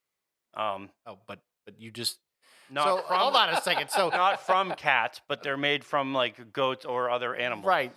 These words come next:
Speaker 2: So, but no matter what, it's made from an animal, right?
Speaker 1: Right.
Speaker 2: Okay. That's all I wanted to make sure.
Speaker 1: Yes. Um, the middle to highest of nylon,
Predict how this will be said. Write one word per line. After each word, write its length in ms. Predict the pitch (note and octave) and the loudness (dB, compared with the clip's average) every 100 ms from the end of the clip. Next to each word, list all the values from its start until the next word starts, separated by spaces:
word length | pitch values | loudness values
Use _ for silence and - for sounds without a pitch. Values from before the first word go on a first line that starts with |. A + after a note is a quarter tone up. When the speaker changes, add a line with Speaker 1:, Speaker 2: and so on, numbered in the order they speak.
| - - | -18 -6
Speaker 2:
So, 280 | - F3+ D#3 D3 | 2 2 0 0
but 180 | F3 E3+ | -2 4
no 140 | G3 | 4
matter 260 | G3 F#3+ F3 | 6 6 6
what, 280 | F3 E3+ C#3 | 6 6 4
it's 180 | C#3+ | -2
made 320 | D3 E3+ E3+ D3 | 2 2 2 2
from 200 | E3 C#3+ | 2 4
an 80 | C#3+ | 2
animal, 400 | D3 G#2+ F#2+ G2+ | 2 0 0 0
right? 260 | C3 C3+ - _ | 0 -4 -16 _
Speaker 1:
Right. 240 | C3 A2 F#2 _ _ | -4 -4 -4 _ _
Speaker 2:
Okay. 360 | C3+ C3+ G#2+ G2 _ _ | -4 -2 -6 -8 _ _
That's 240 | C3+ D3 | -2 0
all 100 | D#3+ | 4
I 60 | C3+ | 4
wanted 280 | C3+ D3 D#3+ | 4 2 -2
to 80 | C#3+ | -2
make 200 | B2 - | -2 -2
sure. 300 | C#3+ G2+ - _ | -4 -4 -6 _
Speaker 1:
Yes. 240 | B2+ F2+ - _ _ _ _ _ _ _ _ _ _ _ _ - | -12 -12 -14 _ _ _ _ _ _ _ _ _ _ _ _ -4
Um, 420 | A#2 A2 G2+ G2 _ _ _ _ | 0 0 -4 -12 _ _ _ _
the 100 | B2+ | -8
middle 460 | C#3+ D#3 E3+ E3+ - _ _ _ _ _ _ _ _ _ - | -2 2 2 0 -6 _ _ _ _ _ _ _ _ _ -10
to 260 | D3 B2+ | -8 -6
highest 680 | A2+ D3 D#3 F#3 E3+ - - _ _ _ _ | -4 0 2 2 -2 -10 -20 _ _ _ _
of 180 | B2+ A#2+ | -8 -4
nylon, 720 | C3+ D3+ D#3+ D#3+ D#3 D#3+ D#3+ | 0 2 2 0 0 0 -4